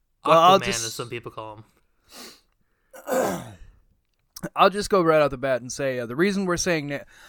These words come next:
Speaker 1: well, actually, no. The reason I like that you pick Namor is that Namor is coming soon. He's coming in Black Panther two.
Speaker 2: Yeah.
Speaker 1: Uh, confirmed that it's gonna be Atlantis and Wakanda fighting. Uh, with that,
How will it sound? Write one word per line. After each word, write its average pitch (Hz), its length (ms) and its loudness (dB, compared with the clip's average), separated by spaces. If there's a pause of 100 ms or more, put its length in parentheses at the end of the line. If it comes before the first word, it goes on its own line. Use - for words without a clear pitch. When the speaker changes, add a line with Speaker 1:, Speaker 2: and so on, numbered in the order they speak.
(320)
Speaker 1:
well, 185 300 4
actually, 165 360 0
no. 113 160 -8
The 147 120 -10
reason 208 380 -2
I 170 200 6
like 196 280 0
that 190 100 -2
you 175 120 -8
pick 156 200 -8
Namor 151 480 -4
is 127 160 -10
that 147 140 -4
Namor 262 340 2
is 170 80 -4
coming 151 440 -6
soon. - 440 -6
He's 127 200 -12
coming 175 220 -4
in 160 60 -6
Black 151 220 -2
Panther 135 280 -8
two. - 320 -6
Speaker 2:
Yeah. 208 60 -10
Speaker 1:
Uh, 95 360 -12 (240)
confirmed 135 560 -4
that 127 100 -4
it's 120 140 -10
gonna 131 160 -6
be 120 320 -10 (160)
Atlantis 127 680 -8
and 117 180 -10
Wakanda - 440 -12
fighting. - 340 -2 (1400)
Uh, 175 280 2 (100)
with 240 320 -4
that, 180 320 0